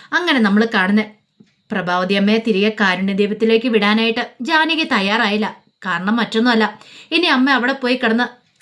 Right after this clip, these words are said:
കഷ്ടപ്പെടാനായിട്ട് ജാനകിക്ക് ഒട്ടും സമ്മതമായിരുന്നില്ല.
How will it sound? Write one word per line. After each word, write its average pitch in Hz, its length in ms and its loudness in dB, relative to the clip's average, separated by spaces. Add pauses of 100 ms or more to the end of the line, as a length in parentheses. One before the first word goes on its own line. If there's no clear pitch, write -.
കഷ്ടപ്പെടാനായിട്ട് 233 840 0 (200)
ജാനകിക്ക് 214 460 0 (720)
ഒട്ടും 311 240 -2
സമ്മതമായിരുന്നില്ല. 226 760 2